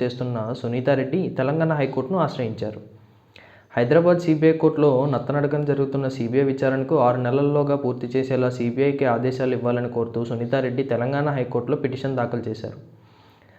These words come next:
తన తండ్రి హత్య కేసులో సీబీఐ కోర్టు రోజువారీ విచారణ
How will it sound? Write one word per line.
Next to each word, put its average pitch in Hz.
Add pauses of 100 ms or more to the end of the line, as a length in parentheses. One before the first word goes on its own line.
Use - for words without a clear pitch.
(160)
తన 151
తండ్రి 175
హత్య 196
కేసులో 180
సీబీఐ 165
కోర్టు 147
రోజువారీ 147
విచారణ 143